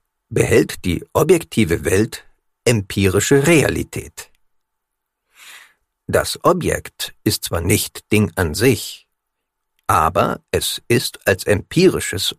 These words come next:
Objekt real. Zwar ist der Raum nur in meinem Kopf, aber empirisch ist mein Kopf im Raum.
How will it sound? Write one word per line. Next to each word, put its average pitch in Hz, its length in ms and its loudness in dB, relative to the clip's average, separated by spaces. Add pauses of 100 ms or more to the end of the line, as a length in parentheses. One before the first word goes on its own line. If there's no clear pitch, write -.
Objekt - 560 -4
real. 117 460 2 (1900)
Zwar - 200 2
ist 190 180 0
der 113 180 4
Raum 117 320 4
nur 127 280 4
in 104 100 0
meinem 73 300 -2
Kopf, - 480 -4 (680)
aber - 340 -2
empirisch 95 920 0 (140)
ist - 240 -2
mein - 220 -2
Kopf - 400 -2
im - 200 0
Raum. 110 400 0